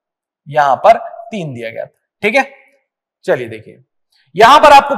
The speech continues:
पूछ लिया जाए मान लो की बात कि x power five और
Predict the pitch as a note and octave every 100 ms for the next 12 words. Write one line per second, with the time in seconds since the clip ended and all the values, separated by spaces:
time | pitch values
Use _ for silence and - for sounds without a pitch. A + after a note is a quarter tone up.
0 | - B3+ C4+ C4 B3 A#3+ A#3 G#3 G#3+ G#3
1 | G3+ G3 C#3+ - - - - - A3+ B3
2 | - A3+ G#3+ A3 - A3+ D#3+ C#3+ - -
3 | _ _ F3 G#3 B3